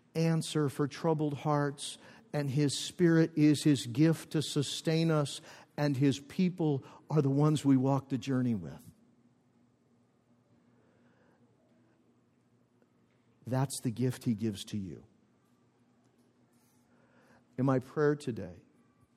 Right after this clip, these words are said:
is that if you have never trusted Jesus as your Savior, that today would be the day that you would say, "My heart's just stirred up inside me.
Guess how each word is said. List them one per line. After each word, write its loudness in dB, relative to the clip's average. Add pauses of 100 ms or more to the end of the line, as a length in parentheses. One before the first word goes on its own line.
(600)
is -4
that 0
if -2
you 2
have 0
never 2
trusted -4
Jesus -4
as 0
your -2
Savior, 0
that -4
today 2
would 0
be 0
the 0
day 2
that -4
you -2
would -6
say, -6 (1300)
"My 0
heart's -4
just -6
stirred 0
up -2
inside -6
me. -10